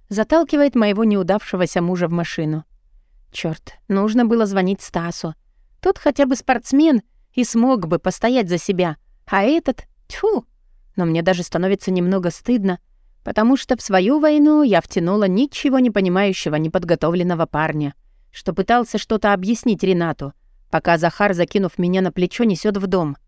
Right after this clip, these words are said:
Тяжелые, как мне кажется, удары по спине не дают никакого эффекта. И мои крики тоже. Несет меня, как мешок с картошкой.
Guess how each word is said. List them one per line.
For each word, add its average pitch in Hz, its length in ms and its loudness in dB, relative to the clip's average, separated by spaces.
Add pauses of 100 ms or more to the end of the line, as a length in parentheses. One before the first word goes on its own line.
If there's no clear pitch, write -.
(300)
Тяжелые, 190 540 0
как 165 200 -2
мне 185 200 0
кажется, 208 440 -2
удары 202 360 0
по 190 100 -4
спине 208 400 -2
не 214 140 2
дают 202 320 0
никакого 208 440 0
эффекта. 165 520 -6 (420)
И 220 80 -2
мои 262 220 2
крики 320 320 0
тоже. 214 420 0 (380)
Несет 175 420 -2
меня, 165 240 0
как - 180 -2
мешок 180 340 -2
с - 60 -14
картошкой. - 680 -4